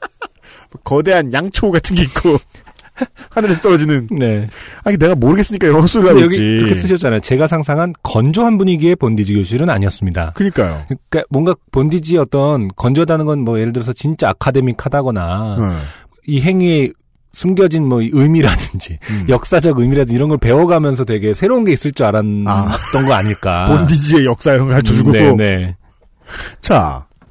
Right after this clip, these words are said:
Speaker 1: 잠깐 빌린 공간처럼 방 안에는 의자도 책상도 가구도 하나 없는 방 두 개였습니다.
Speaker 2: 네.
Speaker 1: 이게 그나마 제가 상상한 쪽에 가까운데요. 제가 보기에는. <laughs> 바닥에는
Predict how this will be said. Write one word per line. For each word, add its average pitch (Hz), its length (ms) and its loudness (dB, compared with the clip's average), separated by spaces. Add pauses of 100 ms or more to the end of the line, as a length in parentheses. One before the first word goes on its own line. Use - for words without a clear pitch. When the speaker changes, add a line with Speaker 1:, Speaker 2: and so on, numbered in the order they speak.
(480)
Speaker 1:
잠깐 240 440 -2
빌린 165 280 0
공간처럼 120 580 -2
방 95 180 -2
안에는 113 540 -2
의자도 147 580 -2
책상도 113 840 -6
가구도 156 400 -2
하나 185 220 0
없는 110 360 -4
방 147 260 -4
두 131 200 -4
개였습니다. 113 640 -4
Speaker 2:
네. 90 240 -4 (480)
Speaker 1:
이게 196 260 0
그나마 220 320 0
제가 180 240 0
상상한 214 360 0
쪽에 180 120 2
가까운데요. 147 480 0
제가 190 160 2
보기에는. 147 480 2
<laughs> - 1600 -10
바닥에는 156 680 2